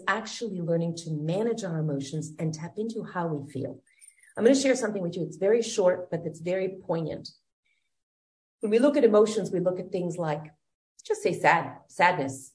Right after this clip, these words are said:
happiness, joy, whatever. Let's just say sadness. And we have this habit of saying, "I am sad," tapping into our emotions. "I am sad. I am mad. I am," you are not.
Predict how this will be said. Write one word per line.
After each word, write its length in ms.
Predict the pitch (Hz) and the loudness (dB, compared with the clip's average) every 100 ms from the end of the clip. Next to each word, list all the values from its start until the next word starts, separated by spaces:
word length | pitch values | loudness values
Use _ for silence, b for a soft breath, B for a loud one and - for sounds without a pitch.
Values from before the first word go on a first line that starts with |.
| _ | _
happiness, 540 | 202 202 151 131 127 | -2 0 -2 -2 -6
joy, 400 | - 196 165 131 | 2 4 4 2
whatever. 380 | 147 160 151 - - | 0 0 0 -2 -2
Let's 160 | 269 | -2
just 120 | 269 - | -4 -4
say 100 | 156 | -4
sadness. 520 | 156 151 139 - - _ _ _ _ _ | -2 -2 -4 -10 -16 _ _ _ _ _
And 100 | 214 | -2
we 120 | 233 | 2
have 120 | 453 - | 2 0
this 160 | - | -2
habit 500 | - 190 196 - - - _ _ _ - | -2 0 2 0 -2 -12 _ _ _ -6
of 100 | 160 | -4
saying, 640 | - 190 180 180 180 - _ - | -2 0 0 -2 -8 -14 _ -2
"I 160 | 240 | 0
am 300 | 240 196 185 | 0 0 -2
sad," 380 | 165 170 151 143 123 - _ _ _ _ _ _ _ _ | -4 -2 -2 -4 -10 -18 _ _ _ _ _ _ _ _
tapping 300 | 214 190 190 | 0 0 0
into 180 | 170 156 | -4 -2
our 80 | 147 | 2
emotions. 400 | 175 175 156 156 - | 2 0 -4 -6 0
"I 80 | 233 | 2
am 160 | 160 | 2
sad. 320 | 156 143 - - - _ _ 220 | -2 -6 -6 -10 -18 _ _ 2
I 100 | 240 | 4
am 180 | 185 | 4
mad. 360 | 156 139 139 131 _ _ _ - | 0 -2 -6 -14 _ _ _ 2
I 120 | 226 | 4
am," 360 | 208 175 160 - _ _ _ _ _ _ _ _ _ - | 4 2 -4 -14 _ _ _ _ _ _ _ _ _ -12
you 240 | 208 262 185 | -6 -4 -2
are 180 | 220 | -2
not. 360 | 180 226 202 | -2 -6 -8